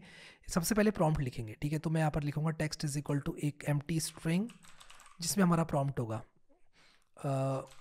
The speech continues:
ओपन ए आई response for prompt, और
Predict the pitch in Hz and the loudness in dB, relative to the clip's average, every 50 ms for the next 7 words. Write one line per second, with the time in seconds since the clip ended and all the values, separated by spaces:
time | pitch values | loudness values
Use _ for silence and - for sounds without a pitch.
0 | - - 156 151 151 147 143 - 165 156 156 156 156 156 156 160 160 - - - | -4 0 2 4 4 2 2 0 2 2 2 2 2 2 2 0 -2 -6 -14 -18
1 | - - - - 151 147 143 143 143 139 139 139 139 143 143 151 - - 143 131 | -16 -12 -4 0 2 4 4 4 4 4 4 4 2 2 0 -2 -2 -2 -4 -2
2 | 123 131 135 135 123 - - - - - - - 156 143 139 135 143 160 202 196 | -2 -2 -2 0 0 -2 -2 -4 -6 -6 -4 -2 0 2 2 2 2 2 0 0
3 | - - - - - - - - - - _ - - - - - - - - - | -2 -4 -4 -4 -6 -10 -12 -18 -20 -20 _ -20 -20 -20 -20 -20 -20 -20 -20 -20
4 | - - - - - - - - - - - - - 147 139 139 139 139 135 - | -20 -20 -20 -20 -20 -20 -20 -20 -20 -20 -10 -2 0 2 2 4 2 0 -2 -6
5 | - - - 180 196 220 226 202 147 127 123 143 165 175 - - - - - - | -10 -6 0 6 8 10 10 8 8 6 4 2 2 2 0 -2 -2 -2 -6 -12
6 | - _ _ _ _ _ - - - - - - - - - - - - - - | -20 _ _ _ _ _ -20 -20 -18 -18 -18 -18 -20 -20 -20 -20 -20 -20 -20 -20
7 | - _ _ - - - - - - - - - - - _ - - - 165 151 | -20 _ _ -20 -20 -20 -20 -20 -20 -20 -20 -20 -20 -20 _ -12 -2 0 2 2